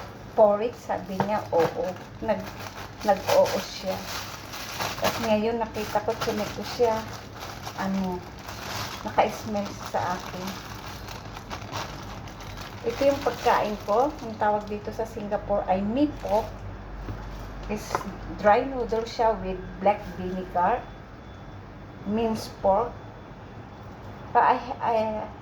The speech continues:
nag-ask ako ng extra soup para naman, eh, so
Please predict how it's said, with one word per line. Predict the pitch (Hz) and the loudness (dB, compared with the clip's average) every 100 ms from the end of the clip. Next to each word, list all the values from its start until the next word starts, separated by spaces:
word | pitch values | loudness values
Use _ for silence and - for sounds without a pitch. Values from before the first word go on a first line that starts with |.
| - - - - - - - - - - - | -16 -14 -14 -12 -12 -12 -14 -14 -12 -12 -2
nag-ask | 226 - - 277 | -2 2 0 2
ako | 233 262 240 | -2 0 0
ng | 226 - | 0 -2
extra | 220 - - 220 | -4 -4 0 0
soup | 214 - 185 - - - - - - - - - - - | 0 -4 -4 -4 -10 -12 -10 -10 -10 -10 -10 -10 -10 -2
para | 202 202 | 4 4
naman, | 208 208 202 196 190 190 190 190 190 185 190 - - - - - - - - - - - - - - - - - - - - - 190 190 196 196 196 196 196 190 | 4 0 2 2 2 2 2 0 -2 -2 -6 -8 -12 -12 -12 -12 -12 -12 -12 -12 -10 -10 -10 -10 -10 -10 -10 -8 -8 -8 -8 -8 -6 -4 -4 -4 -4 -4 -4 0
eh, | 190 190 - - - 185 175 180 175 170 165 160 - - - - - - - - - - - - - - - - - - - - - - - - - - - - - - - - - - - - 104 - - - - - - - - - - - - - - - - - - - - - - - - - - - - - - - - 120 190 - - - - - - - - | -2 -2 -8 -10 -8 -6 -6 -6 -8 -8 -8 -8 -8 -8 -10 -10 -10 -10 -10 -10 -8 -8 -8 -10 -10 -10 -10 -10 -10 -10 -10 -10 -10 -10 -10 -10 -8 -8 -10 -10 -12 -10 -12 -12 -12 -12 -10 -10 -10 -10 -10 -10 -10 -12 -12 -12 -12 -12 -12 -12 -12 -12 -10 -10 -12 -12 -12 -10 -10 -10 -10 -12 -12 -12 -12 -10 -10 -10 -10 -8 -6 -2 -2 -4 -10 -10 -10 -10 -10 -10 -6
so | 262 | -4